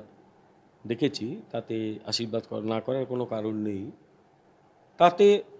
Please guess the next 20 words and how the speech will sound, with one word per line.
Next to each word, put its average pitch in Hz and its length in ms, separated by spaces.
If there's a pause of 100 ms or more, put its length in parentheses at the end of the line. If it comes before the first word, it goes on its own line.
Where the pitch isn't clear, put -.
(800)
আর 180 220
যাই 143 300
হোক, 110 180 (1400)
তৃণমূল 180 360
কংগ্রেসের 190 520
পক্ষে 113 440 (600)
আর 143 160
কিছু 156 600 (720)
নতুন 135 360
কিছু 170 320 (120)
বলা 127 340
মানুষকে, 107 680
নতুন 117 340
কিছু 135 320 (120)
করা 131 300
মানুষকে, 104 580 (760)
এ 110 60
দুটোই 117 380
কিন্তু 123 380
অসম্ভব 98 440